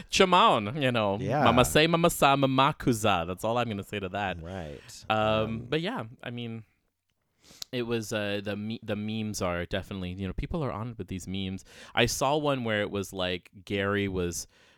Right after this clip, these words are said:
Speaker 1: behind someone and photo, someone photoshopped them into, like, looking at something gay or queer or something like that. I don't know. But, you know, gay Twitter is out there with these memes.
Speaker 2: They are. They came, they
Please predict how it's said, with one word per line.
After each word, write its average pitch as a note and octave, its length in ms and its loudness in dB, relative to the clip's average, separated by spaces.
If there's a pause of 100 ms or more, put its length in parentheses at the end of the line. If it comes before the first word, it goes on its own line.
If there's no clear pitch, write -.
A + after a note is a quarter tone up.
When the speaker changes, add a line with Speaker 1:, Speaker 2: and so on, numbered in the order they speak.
(140)
Speaker 1:
behind G2+ 440 0
someone F#2+ 380 0
and F2+ 160 -2
photo, F#2+ 300 0
someone G2+ 340 -6
photoshopped F#2 720 -4
them F2 240 -4
into, F2 240 -8
like, E2 300 -10
looking F#2 500 -6
at - 120 -10
something E2+ 680 -8
gay D#2+ 300 -6
or D#2+ 160 -8
queer D#2 480 -8
or D#2 40 -10
something D#2+ 300 -16
like D2+ 140 -16
that. C#2+ 200 -14
I D#2 100 -12
don't C#2+ 120 -14
know. C#2+ 200 -12 (760)
But, D2 100 -18
you E2 60 -16
know, D#2 160 -14
gay G#2+ 200 0
Twitter D3 300 0
is G2+ 80 0
out F#2+ 180 2
there F#2+ 140 0
with F2 120 -6
these E2 160 -8
memes. F2 420 -6
Speaker 2:
They F2+ 200 -10
are. F2+ 300 -6
They E2+ 140 -10
came, F2 500 -12
they F#2 340 -6